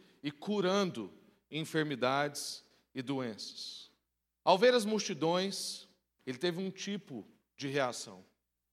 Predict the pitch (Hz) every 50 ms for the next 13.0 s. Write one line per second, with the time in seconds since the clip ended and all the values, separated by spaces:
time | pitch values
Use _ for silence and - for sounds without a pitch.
0 | _ _ 113 120 - 156 160 147 - - 202 208 220 - 202 170 151 - - -
1 | 127 120 117 107 104 95 85 87 98 - - - - - - _ _ _ _ _
2 | _ _ _ - 175 175 180 - 170 170 175 185 185 180 180 - - - - -
3 | _ 127 139 151 147 139 151 - - 156 147 135 143 131 120 - - 147 160 175
4 | 175 - - 170 160 - - - - - - _ _ _ - 131 120 143 139 143
5 | 151 147 139 135 120 120 117 120 120 123 120 123 120 - - - - - _ _
6 | _ - 139 135 135 131 117 101 113 113 110 110 107 - - 110 101 101 104 95
7 | - - - 85 82 _ _ _ _ _ _ _ _ _ _ _ _ _ 139 151
8 | - 220 233 233 202 - 202 214 202 - 202 185 - - 180 165 139 151 139 -
9 | - 131 117 107 - - 98 - - - - - _ - - _ _ - 143 -
10 | - - 196 196 180 165 175 185 196 208 196 180 160 143 135 139 143 143 139 110
11 | 117 113 123 127 120 127 - - 143 147 143 147 147 147 139 131 117 127 135 139
12 | 131 131 - - 156 156 151 - 139 131 110 - - - - - - - -